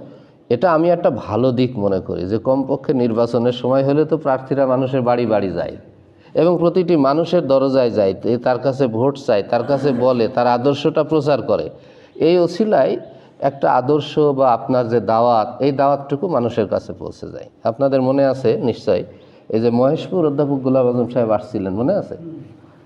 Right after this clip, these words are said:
তো ওই সময় উনি এই কথাটা বলছিলেন যে আসলে তো আমরা এই জনসভাগুলো করি, এটা হলো আমাদের দাওয়াতের একটা অংশ।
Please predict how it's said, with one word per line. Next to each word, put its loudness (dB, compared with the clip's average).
তো 2
ওই 2
সময় 2
উনি 6
এই 4
কথাটা 0
বলছিলেন -6
যে 2
আসলে 2
তো 2
আমরা 2
এই 4
জনসভাগুলো 2
করি, 2
এটা 2
হলো 4
আমাদের 2
দাওয়াতের 4
একটা 0
অংশ। -4